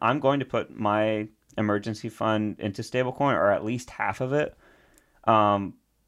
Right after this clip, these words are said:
but just, all I'm saying is just be educated and be aware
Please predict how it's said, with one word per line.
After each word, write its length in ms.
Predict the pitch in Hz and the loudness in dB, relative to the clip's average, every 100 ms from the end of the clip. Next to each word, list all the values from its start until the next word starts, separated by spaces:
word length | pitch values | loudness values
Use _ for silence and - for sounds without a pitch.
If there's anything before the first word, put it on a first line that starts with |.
| _ _ | _ _
but 440 | 107 110 104 - - _ _ - | 0 6 6 4 -4 _ _ -10
just, 280 | 117 151 - - _ _ - | -6 -6 -8 -18 _ _ 4
all 140 | 143 | 4
I'm 100 | 156 | 6
saying 160 | 143 131 | 0 -4
is 60 | 113 | -6
just 200 | 165 - | -10 -8
be 140 | - | -2
educated 520 | 113 113 - 117 110 | -2 -4 -6 -6 -6
and 140 | 98 95 | -8 -6
be 160 | 110 | -4
aware 640 | 101 98 104 104 101 98 | -4 -2 2 4 2 0